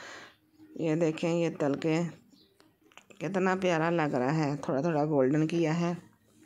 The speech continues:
गोल्डन इसलिए किया है कि फिर मुर्गी की स्मेल जो ख़त्म हो जाती है। फ्रेंड्स, लाइक करना,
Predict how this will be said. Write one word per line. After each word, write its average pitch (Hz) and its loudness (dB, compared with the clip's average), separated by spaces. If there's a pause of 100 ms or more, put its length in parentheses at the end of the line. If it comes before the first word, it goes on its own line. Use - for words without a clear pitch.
(960)
गोल्डन 175 4
इसलिए 196 2
किया 190 2
है 185 4
कि 190 0
फिर 185 0
मुर्गी 185 2
की 190 0
स्मेल 175 2
जो 190 0
ख़त्म 190 -2
हो 185 0
जाती 147 0
है। - -2 (3500)
फ्रेंड्स, 190 0
लाइक 180 0
करना, 190 2